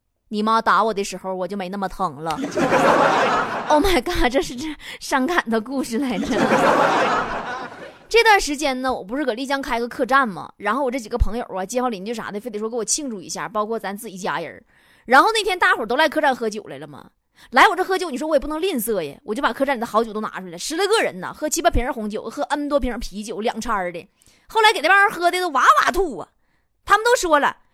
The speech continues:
说喝的不尽兴，要出去吃烧烤。当时吧，咱们客栈那个管家叫小宋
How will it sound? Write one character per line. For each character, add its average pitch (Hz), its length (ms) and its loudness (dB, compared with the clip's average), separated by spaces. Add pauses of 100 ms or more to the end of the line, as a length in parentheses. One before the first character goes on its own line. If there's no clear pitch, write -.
(140)
说 453 180 2
喝 440 160 0
的 440 80 6
不 330 100 -6
尽 403 200 -2
兴， 320 220 -2
要 285 120 4
出 349 140 -2
去 - 20 -2
吃 220 120 -6
烧 320 160 2
烤。 - 320 -6 (280)
当 440 160 4
时 247 220 -8
吧， 190 260 0
咱 233 140 -6
们 311 100 -10
客 381 140 -2
栈 359 180 2
那 320 60 -10
个 277 180 0
管 226 260 -4
家 208 220 -6
叫 277 80 -6
小 269 160 -6
宋 359 240 -6